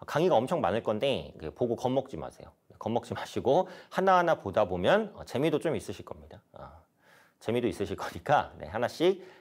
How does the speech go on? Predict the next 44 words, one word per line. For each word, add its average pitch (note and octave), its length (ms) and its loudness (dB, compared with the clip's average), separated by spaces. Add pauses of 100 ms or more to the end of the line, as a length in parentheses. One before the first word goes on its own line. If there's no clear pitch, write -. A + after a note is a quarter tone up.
일 F2+ 100 -2
강부터 F#2 420 -4
천천히 B2+ 400 -2
보시면서 F2 840 0 (120)
공부하시고, D#2 600 -6 (260)
어, G2+ 120 -2
공부만 A#3+ 460 6
하면 G#3+ 220 4
끝나는 G#3+ 340 4
게 F3+ 60 4
아니고 E2 280 -2
이건 D#2+ 140 -4
해보셔야 F3+ 480 2
됩니다. C2+ 400 -14 (960)
이게 F3 460 6
무슨 G2+ 460 -2
뭐, D2+ 440 0 (140)
뭐 D#2 140 -8
경찰 F3+ 360 2
시험, G2+ 280 2
뭐 - 120 -8
공무원 F3+ 360 4
시험 A2 180 0
이런 E3+ 160 2
게 C#3+ 60 0
아니에요. G#2 720 -2 (100)
<laughs> - 100 -20
그죠? F#3 320 2 (240)
네, F2+ 100 0
공무원 G3 400 6
시험 F#3+ 180 4
이런 D3+ 180 4
거는 D#3 200 4
그냥 C3+ 220 2
공부만 D#3+ 520 2
드립다 D#3+ 340 2
해서 E3 240 4
이제 A#2 200 2
답만 C#3 320 2
잘 A#2 140 0
찾을 F#3 200 0
수 - 100 -8
있으면 C#3+ 220 -4
되겠지만 A#2+ 680 2